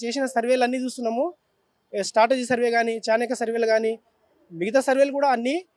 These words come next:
బీఆర్ఎస్ పార్టీకి వైపే చూపిస్తున్నాయి. వందకు వంద శాతం అదే నిజం అవ్వబోతుంది రేపటి.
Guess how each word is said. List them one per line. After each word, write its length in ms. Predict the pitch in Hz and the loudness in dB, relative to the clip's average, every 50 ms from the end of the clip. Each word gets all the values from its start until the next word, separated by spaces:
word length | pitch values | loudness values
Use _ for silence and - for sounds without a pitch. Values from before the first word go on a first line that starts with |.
| _ _ _ _ _ _ - | _ _ _ _ _ _ -6
బీఆర్ఎస్ 400 | 165 202 226 247 269 277 - - 262 | 0 4 4 6 4 4 2 2 2
పార్టీకి 380 | 254 240 240 269 254 269 269 | 2 2 0 -4 -6 -6 -4
వైపే 280 | 254 254 247 226 262 262 | -2 -2 -2 -2 -2 -4
చూపిస్తున్నాయి. 600 | 254 254 226 254 226 - 233 214 202 233 311 - _ _ _ _ _ - | -4 -4 -6 -8 -8 -6 -2 -2 -2 -2 -2 -6 _ _ _ _ _ -6
వందకు 320 | 175 175 208 233 240 247 | -4 -2 0 0 0 0
వంద 100 | 254 247 | 0 0
శాతం 480 | 262 262 262 240 226 262 269 311 339 339 - _ _ _ - | 0 0 0 0 0 0 0 -2 -2 -4 -8 _ _ _ -4
అదే 160 | 208 208 277 | -2 0 0
నిజం 280 | 277 269 254 262 262 | 2 2 2 2 2
అవ్వబోతుంది 500 | 254 247 247 233 233 233 226 233 196 180 | 2 -2 -2 0 0 0 0 -2 -6 -10
రేపటి. 260 | 165 165 156 - 160 | -10 -10 -12 -14 -16